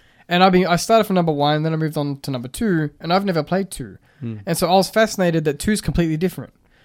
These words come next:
Speaker 1: So there's no, like, Final Fantasy one has the tip, the classic warrior, black mage, whatever, classes.
Speaker 2: Mm.
Speaker 1: Final Fantasy two doesn't have classes.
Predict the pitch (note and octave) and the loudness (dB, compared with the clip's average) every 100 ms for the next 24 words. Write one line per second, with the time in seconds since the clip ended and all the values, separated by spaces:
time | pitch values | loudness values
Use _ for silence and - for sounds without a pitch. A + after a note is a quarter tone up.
0 | _ - F3 E3 F#3 G3+ F3 E3 - F#3+ | _ 0 2 4 2 2 2 0 0 0
1 | F#3+ E3+ F3 - D3 F3+ F3 D3+ D3 D3+ | 0 0 -4 -2 0 0 2 0 -2 -4
2 | - D3+ - C3+ C#3 C#3 D3+ C#3+ D3 D3 | -4 -6 -4 -4 -4 -2 -4 -2 -6 0
3 | C#3+ C3+ C#3+ C#3 C#3 C3 C3+ B2 B2 - | 0 2 0 0 -2 -6 -6 -6 -8 -8
4 | B2+ A#2+ B2+ B2+ C#3 B2+ - B2 C3 - | -10 -8 -10 -6 -4 -4 -6 -10 -14 -10
5 | A2+ G#2 - _ - G3+ A3+ C4 - A3 | -10 -10 -14 _ -4 -2 0 0 0 -2
6 | A3 G#3 F3 F#3+ - D#3 B2 - G2+ | 0 0 0 -2 -4 -4 -4 -6 -14